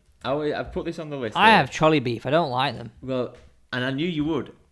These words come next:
Speaker 1: and I wanna talk to you about it because
Speaker 2: But they are good now. Like, they
Speaker 1: Yes,
Speaker 2: combat,
Speaker 1: they are
Speaker 2: combat and all
Speaker 1: good,
Speaker 2: that.
Speaker 1: right?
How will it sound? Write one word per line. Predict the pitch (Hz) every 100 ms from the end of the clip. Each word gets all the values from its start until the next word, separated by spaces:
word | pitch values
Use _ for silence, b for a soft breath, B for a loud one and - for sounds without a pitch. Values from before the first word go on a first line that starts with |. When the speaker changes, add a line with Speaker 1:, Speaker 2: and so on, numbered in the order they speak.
| -
Speaker 1:
and | 113 117
I | 143
wanna | 151
talk | 143 156 135
to |
you | 110
about | 98 80
it | -
because | - 107 104 101
Speaker 2:
But | - 156
they | 175
are | 190
good | 175 180
now. | 147 117 - -
Like, | - - -
they | 120 131
Speaker 1:
Yes, | 170 151 -
Speaker 2:
combat, | - 117
Speaker 1:
they | 110 135
are | 156 151
Speaker 2:
combat | 113
and | 87
all |
Speaker 1:
good, | 117
Speaker 2:
that. | 110 _ _ 107 92
Speaker 1:
right? | 110